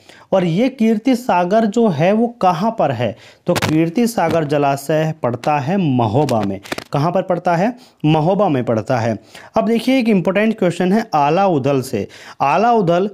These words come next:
ये दोनों कौन थे? ये दोनों थे सेना नायक। और ये जब दोनों सेना नायक थे, तो किसके दरबार में रहते थे? तो ये दरबार में रहते थे परम, परमर्दी देव।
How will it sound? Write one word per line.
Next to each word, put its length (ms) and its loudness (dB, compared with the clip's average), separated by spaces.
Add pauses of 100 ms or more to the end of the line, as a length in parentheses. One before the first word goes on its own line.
(120)
ये 120 2
दोनों 340 2
कौन 520 0
थे? 120 -6 (300)
ये 160 4
दोनों 340 2
थे 160 -2
सेना 460 -2
नायक। 320 -4 (360)
और 120 2
ये 240 0
जब 180 2
दोनों 360 2
सेना 380 -2
नायक 320 0 (120)
थे, 120 0
तो 140 -2
किसके 580 -2
दरबार 460 0
में 100 0
रहते 320 0
थे? 240 -2
तो 360 -6
ये 180 2
दरबार 400 0
में 120 -2
रहते 260 -2
थे 240 -2
परम, 640 -2 (440)
परमर्दी 840 0
देव। 380 0